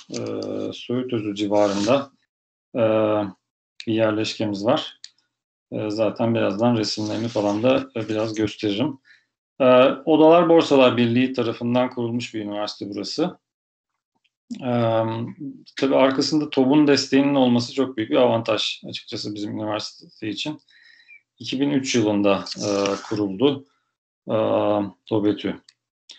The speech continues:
Ve iki bin dört yılında da ilk öğrencilerini aldı. E, burada kısa bir hani tarihçe görebilirsiniz. E,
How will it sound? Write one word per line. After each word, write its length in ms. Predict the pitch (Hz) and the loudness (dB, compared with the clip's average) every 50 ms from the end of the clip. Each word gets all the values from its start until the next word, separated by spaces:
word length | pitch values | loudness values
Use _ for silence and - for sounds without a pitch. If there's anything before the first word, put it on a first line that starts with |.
| _ _ _ - | _ _ _ -8
Ve 60 | - 123 | -4 -4
iki 200 | 120 117 127 120 | -2 0 2 4
bin 160 | 123 127 120 | 4 6 6
dört 280 | 131 135 135 135 - | 6 6 4 2 0
yılında 280 | 117 107 104 101 98 101 | -2 -2 0 0 0 0
da 60 | 147 | 0
ilk 220 | 156 135 123 - 127 | 0 0 0 -2 -2
öğrencilerini 640 | 120 113 113 113 113 107 104 107 107 110 110 110 | 0 2 2 2 2 0 -2 -4 -4 -2 -2 0
aldı. 480 | 107 98 90 87 87 113 160 - - _ _ _ _ _ _ _ _ _ _ _ _ _ _ _ _ _ _ - | 0 0 0 -2 -2 -2 -4 -4 -4 _ _ _ _ _ _ _ _ _ _ _ _ _ _ _ _ _ _ -6
E, 40 | - 120 120 113 113 113 110 110 113 110 123 | -2 0 2 4 4 6 4 4 2 2 0
burada 280 | 147 151 151 156 151 | 0 0 2 0 -2
kısa 320 | 151 - - - 165 156 147 | -2 -4 -2 0 0 2 4
bir 240 | 151 151 147 147 151 | 4 4 4 2 0
hani 340 | 143 135 135 135 139 135 - _ _ _ _ - | 0 0 0 0 -2 -4 -8 _ _ _ _ -10
tarihçe 760 | - - 123 127 131 131 135 131 - - - 117 104 90 - - - | -2 2 2 4 4 2 0 -2 -4 -4 -2 -2 -2 -2 -4 -12 -10
görebilirsiniz. 880 | 113 110 107 113 110 110 120 123 - - - 101 123 120 - - - - - | -6 -4 -4 -4 -4 -4 -6 -6 -6 -6 -8 -8 -8 -8 -8 -12 -14 -14 -10
E, 360 | - 113 101 101 101 98 | -8 -6 -4 -4 -4 -4